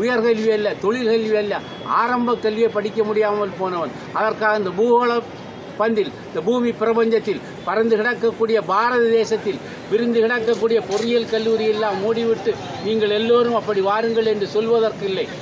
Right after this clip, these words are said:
நம்முடைய பிள்ளைகளெல்லாம் படிக்க வேண்டும், பட்டங்கள் பெற வேண்டும்,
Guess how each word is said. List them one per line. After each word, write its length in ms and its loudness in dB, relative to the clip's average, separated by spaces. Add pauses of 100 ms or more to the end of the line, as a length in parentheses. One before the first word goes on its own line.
(140)
நம்முடைய 400 0
பிள்ளைகளெல்லாம் 560 0
படிக்க 400 0
வேண்டும், 280 2 (260)
பட்டங்கள் 440 0
பெற 260 0
வேண்டும், 320 2